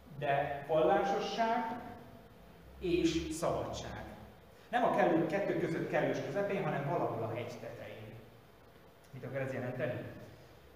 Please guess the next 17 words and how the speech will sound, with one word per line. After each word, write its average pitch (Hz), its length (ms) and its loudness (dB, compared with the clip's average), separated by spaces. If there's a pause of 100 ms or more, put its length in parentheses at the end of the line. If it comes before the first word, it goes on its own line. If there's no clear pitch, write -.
(680)
Ö, 165 280 2
sok 262 200 4
mindent - 220 0
akar 127 240 -2
jelenteni, 127 440 0
de 139 80 0
először 139 260 0
kezdjük 151 340 0
azzal, 135 240 6
hogy 135 120 0
mi 139 100 0
az 139 100 2
evangélium. 120 960 -2
Amit 170 300 0
biztos 233 320 2
sokszor 175 340 2
hallottatok, 170 800 6